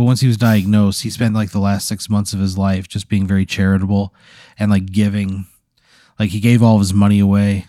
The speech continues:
to, like, boys and girls clubs and, you know, impoverished communities. He had, like, a real shift in how he wanted to end his life.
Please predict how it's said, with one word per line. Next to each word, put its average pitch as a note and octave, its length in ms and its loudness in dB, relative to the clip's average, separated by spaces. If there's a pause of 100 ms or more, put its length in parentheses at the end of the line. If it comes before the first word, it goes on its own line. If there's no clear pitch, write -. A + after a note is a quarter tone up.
(140)
to, A2+ 100 -6
like, G2+ 300 0 (1200)
boys A#2 240 2
and G#2 100 -2
girls G#2 280 0
clubs F#2+ 560 -4
and, F2+ 420 -6 (380)
you G#2+ 80 0
know, F#2+ 340 0 (1160)
impoverished G2 880 -2 (420)
communities. F#2+ 800 0 (680)
He A2 140 2
had, A#2 140 4
like, A2 160 -2
a A2 60 2
real G2+ 580 0 (720)
shift - 480 -4
in G2 40 -6
how G#2 140 -2
he G2 80 0
wanted F#2+ 280 -2
to F#2 60 -4
end F#2+ 160 -2
his F2+ 140 -4
life. F#2+ 340 -4